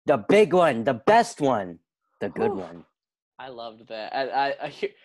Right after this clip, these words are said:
Speaker 2: surprisingly, you know what one of my favorite parts about that episode was?
Speaker 1: What was it?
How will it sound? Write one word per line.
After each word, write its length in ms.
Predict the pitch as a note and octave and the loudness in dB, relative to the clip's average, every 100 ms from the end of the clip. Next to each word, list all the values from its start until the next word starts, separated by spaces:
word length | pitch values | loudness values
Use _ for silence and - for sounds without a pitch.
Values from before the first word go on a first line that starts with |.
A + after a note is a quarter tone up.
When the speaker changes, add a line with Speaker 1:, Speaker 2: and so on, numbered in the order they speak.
| _ _ _ _ _ _ _ _ _ _ _ _ - | _ _ _ _ _ _ _ _ _ _ _ _ -20
Speaker 2:
surprisingly, 920 | - F#3+ - G3+ A3+ A#3 C4+ C4+ C4 | -14 -12 -6 -2 -2 -4 -8 -6 -6
you 140 | G3+ | -6
know 160 | G3 G3 | -6 -6
what 180 | G#3 F3 | -4 -6
one 160 | D3+ C#3+ | -8 -10
of 80 | |
my 120 | D3 D#3 | -10 -12
favorite 600 | - B2 A#2+ B2 - _ | -8 -8 -6 -10 -12 _
parts 340 | A2+ G#2 - | -14 -14 -12
about 220 | A2+ A2 | -12 -10
that 80 | G#2+ | -10
episode 300 | G2+ F#2+ C3 B2+ | -14 -14 -14 -10
was? 460 | C3+ D3+ E3 _ _ | -8 -8 -12 _ _
Speaker 1:
What 220 | A2+ G#2 | -8 -6
was 200 | G2+ F#2+ | -8 -10
it? 140 | G2+ | -16